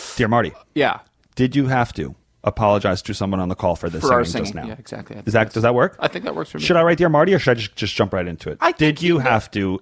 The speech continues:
Speaker 1: apologize to someone?
Speaker 2: Yeah.
Speaker 1: Just that?
Speaker 2: Yeah.
Speaker 1: Okay.
Speaker 2: Yeah.
Speaker 1: Did you
Speaker 2: Yeah.
Speaker 1: have to apologize to someone
Speaker 2: For our
Speaker 1: on
Speaker 2: loud sing-
Speaker 1: your video
Speaker 2: Yeah, yeah, yeah.
Speaker 1: call
Speaker 2: Yeah.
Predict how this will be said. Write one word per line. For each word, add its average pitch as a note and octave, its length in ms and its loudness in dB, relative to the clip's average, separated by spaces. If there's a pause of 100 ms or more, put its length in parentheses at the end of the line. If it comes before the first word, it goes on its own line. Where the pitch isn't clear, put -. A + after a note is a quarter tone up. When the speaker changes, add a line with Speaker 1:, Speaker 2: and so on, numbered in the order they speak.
(100)
Speaker 1:
apologize F2 580 -2
to F#2+ 100 -10
someone? E2+ 360 -6
Speaker 2:
Yeah. E3+ 220 -2
Speaker 1:
Just A2+ 140 0
that? B2 300 0
Speaker 2:
Yeah. - 140 -8 (300)
Speaker 1:
Okay. A3+ 160 0 (140)
Speaker 2:
Yeah. - 200 -10 (320)
Speaker 1:
Did G3 340 2
you D3 500 2
Speaker 2:
Yeah. C3 220 2
Speaker 1:
have C#3+ 420 -2
to E2+ 400 -6 (140)
apologize D#3 1000 -2
to G#3 340 -2
someone D#2+ 640 -4 (580)
Speaker 2:
For C#3 200 -4
our B2 80 2 (260)
Speaker 1:
on F#3+ 80 0
Speaker 2:
loud A3+ 80 0
sing- - 120 -4
Speaker 1:
your D3+ 200 0
video G2 480 -4
Speaker 2:
Yeah, D3 140 -2
yeah, B2 160 0
yeah. A2 180 -2
Speaker 1:
call D#2+ 420 -4
Speaker 2:
Yeah. B2+ 260 -2